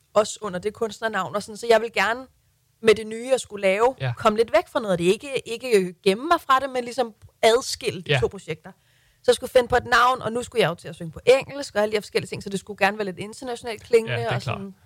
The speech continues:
Speaker 1: jeg har været i alle mulige hjørner. Og jeg er bare sådan en, både som menneske og som artist, som er sådan, jeg går sindssygt meget op i at være i øjenhøjde,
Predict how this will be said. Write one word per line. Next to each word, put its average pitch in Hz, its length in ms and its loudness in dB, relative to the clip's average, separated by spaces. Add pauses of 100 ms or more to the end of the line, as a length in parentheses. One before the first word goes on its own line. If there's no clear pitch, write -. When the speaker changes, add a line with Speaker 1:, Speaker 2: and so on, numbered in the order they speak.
(480)
Speaker 1:
jeg 240 80 6
har 233 60 6
været 233 140 2
i 220 40 -2
alle 233 160 2
mulige 240 200 -4
hjørner. 190 400 2 (880)
Og 233 120 8
jeg 277 420 4
er 247 260 4
bare 233 200 2
sådan 240 140 -10
en, 208 120 -4
både 240 260 6
som 233 200 -4
menneske 196 560 0
og 190 160 2
som 202 220 -8
artist, - 520 -4
som 220 160 2
er 190 100 0
sådan, 190 400 -10 (160)
jeg 196 120 0
går 190 80 -10
sindssygt 214 340 -2
meget 190 200 0
op 185 160 2
i 196 40 4
at 180 140 2
være 156 280 -4
i - 160 -20
øjenhøjde, 214 720 0